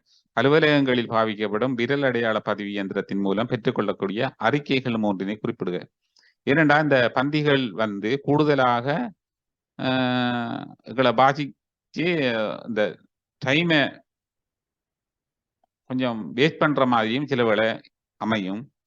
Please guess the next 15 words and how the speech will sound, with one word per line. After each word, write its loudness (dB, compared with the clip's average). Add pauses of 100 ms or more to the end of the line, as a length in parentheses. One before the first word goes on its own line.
(320)
எங்களுக்கு 0
நாங்க 2
முதல் 2
அந்த -8
பந்தியை -2
பார்க்கறதுக்கு 2
முதல் -4
கேள்விகளை 2
பார்த்துட்டீங்களா -2
லேசா 0
இருக்கும். -4
என்னன்னா -8
கேள்விகளின் 2
சில -2
வேளை -2